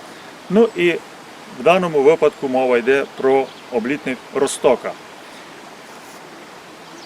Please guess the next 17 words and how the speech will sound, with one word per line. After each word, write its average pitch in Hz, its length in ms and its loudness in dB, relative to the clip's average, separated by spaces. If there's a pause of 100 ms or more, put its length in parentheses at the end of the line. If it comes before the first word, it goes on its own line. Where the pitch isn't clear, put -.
(100)
Облітник — 185 500 2
це - 140 4
інструмент 202 880 2 (300)
для 139 160 2
роботи. 156 440 2 (920)
Це 180 300 2 (100)
той 202 180 8
засіб, 170 500 2 (120)
зав-, 147 160 4 (120)
завдяки 160 420 2
якому 196 440 6
ми 196 160 6
можемо 185 540 2
покращувати 143 800 2
наші 131 280 -2
бджоли, 135 460 2 (460)
покращувати 175 720 2